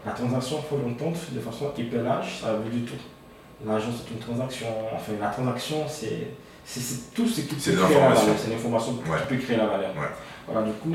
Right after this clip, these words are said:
Speaker 1: on, on, on fait upgrader notre plateforme sur une infrastructure blockchain. Elle est robuste.
Speaker 2: Ok.
Speaker 1: La blockchain étant par ailleurs une technologie de confiance,
Speaker 2: Tout à
Speaker 1: crée
Speaker 2: fait.
Speaker 1: la confiance. Donc, il y a là l'idée d'une gouvernance hyper claire, hyper majeure. Donc, ça, c'est la première chose qu'on fait déjà de base.
Speaker 2: Mhm.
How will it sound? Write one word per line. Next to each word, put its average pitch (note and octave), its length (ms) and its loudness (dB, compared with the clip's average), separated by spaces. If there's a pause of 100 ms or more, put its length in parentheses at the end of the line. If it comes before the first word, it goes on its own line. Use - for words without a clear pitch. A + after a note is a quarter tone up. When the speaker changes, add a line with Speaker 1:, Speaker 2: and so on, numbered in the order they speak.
(120)
Speaker 1:
on, - 1200 -6
on, G#2+ 60 0
on G#2 40 -4
fait A#2 300 -4
upgrader A#2+ 400 4
notre A#2+ 180 6
plateforme A2+ 400 -4 (380)
sur - 240 -6
une B2+ 100 2
infrastructure A#2 440 -4
blockchain. A#2 320 -2 (260)
Elle G#2+ 80 2
est G#2+ 40 4
robuste. G#2+ 420 -2 (240)
Speaker 2:
Ok. D3+ 80 -2 (120)
Speaker 1:
La - 60 0
blockchain B2+ 280 0 (420)
étant B2 340 0 (240)
par A2 160 2
ailleurs G#2+ 260 4 (220)
une A2+ 80 -8
technologie G#2 540 -6 (120)
de F3 80 0
confiance, - 720 0 (340)
Speaker 2:
Tout - 80 -14
à - 60 -12
Speaker 1:
crée D3+ 160 4
Speaker 2:
fait. D3 60 8
Speaker 1:
la B2+ 80 6
confiance. B2 420 0 (100)
Donc, A#2 120 -2 (120)
il A2 80 -2
y - 20 2
a - 300 -2 (180)
là A2 240 2
l'idée G#2 280 -2
d'une G#2 240 -4
gouvernance G#2 580 -4 (180)
hyper A#2+ 320 2
claire, - 200 -2 (120)
hyper G#2 240 0
majeure. - 400 -2
Donc, G#2 160 -4
ça, - 120 -10
c'est - 100 -6
la - 80 -2
première A#2 240 0
chose A#2 200 -6
qu'on G#2+ 160 -4
fait G#2 120 -4
déjà F#2+ 180 -4
de F#2+ 120 -4
base. - 420 0
Speaker 2:
Mhm. - 80 -6